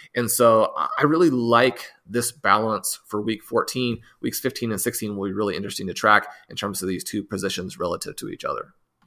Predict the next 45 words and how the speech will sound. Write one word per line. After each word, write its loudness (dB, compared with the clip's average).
Beyond 4
those 6
very 10
top 4
guys, 4
Colin, 0
we -2
also 0
have 2
a 2
couple 0
of 2
rookies 0
who -4
had -4
the -2
big -4
games -4
this -4
week. -4
Now, 2
Brandon 2
Ayuk, 4
someone 0
no 0
longer -2
can -4
really 0
be -2
considered -2
a -4
sleeper. -2
His -8
fifteen -6
point -2
eight -4
point -4
per -8
game -4
average 0
sits 2
at 0
wide 2
receiver -2
seventeen, 0